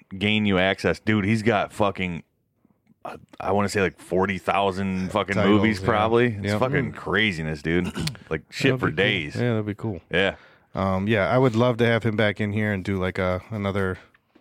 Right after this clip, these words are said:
Speaker 2: episode and, of,
Speaker 1: Yeah.
Speaker 2: of the like.
Speaker 1: Yeah.
Speaker 2: Just talk, even if we're, you know, don't, we don't necessarily have to talk about the biz. We, we can, you know, be a little more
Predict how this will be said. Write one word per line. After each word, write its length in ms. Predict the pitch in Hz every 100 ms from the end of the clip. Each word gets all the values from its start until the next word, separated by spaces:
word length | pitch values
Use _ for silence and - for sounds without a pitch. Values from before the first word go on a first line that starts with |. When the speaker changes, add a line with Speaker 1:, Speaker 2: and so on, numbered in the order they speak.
| _
Speaker 2:
episode 560 | 107 104 104 110 101 98
and, 160 | 95
of, 60 | 82
Speaker 1:
Yeah. 240 | 107 175 -
Speaker 2:
of 180 | 127 104
the 120 | 104
like. 400 | 104 104 104 - - _ -
Speaker 1:
Yeah. 200 | 90 117 - _
Speaker 2:
Just 180 | - 117
talk, 180 | 131 123
even 240 | 151 143
if 100 | 135
we're, 240 | 131 127 110
you 160 | - 117
know, 120 | 107
don't, 260 | 101 113 - -
we 100 | 117
don't 140 | 117
necessarily 360 | 113 110 98 92
have 80 | 92
to 40 |
talk 160 | - 95
about 180 | 92 87
the 60 | 85
biz. 380 | 95 95 92
We, 260 | 90 92 92
we 140 | 98 98
can, 280 | - 87 85 _ _ _ _ _ _ _ -
you 80 | 101
know, 100 | 92
be 100 | 95
a 60 |
little 160 | 95 95
more 380 | 92 95 92